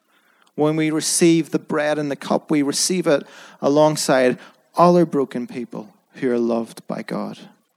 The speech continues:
who are known by God, and who are called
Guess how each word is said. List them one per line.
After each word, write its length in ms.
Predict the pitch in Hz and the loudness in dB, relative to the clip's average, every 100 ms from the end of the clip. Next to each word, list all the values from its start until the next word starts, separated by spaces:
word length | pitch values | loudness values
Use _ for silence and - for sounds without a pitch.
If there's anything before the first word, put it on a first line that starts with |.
| _ _ _ _ - | _ _ _ _ -10
who 260 | 202 - 143 | -4 0 0
are 120 | 131 | 0
known 540 | 131 135 135 139 135 | -2 -2 0 -2 -4
by 200 | 117 107 | -4 -6
God, 380 | 104 - - - - _ _ _ _ _ _ _ _ _ _ - | -8 -12 -14 -16 -20 _ _ _ _ _ _ _ _ _ _ -12
and 160 | 127 113 | -10 -6
who 140 | 127 | -4
are 60 | 113 | -4
called 640 | - - 127 123 123 | -6 -4 -2 -2 -6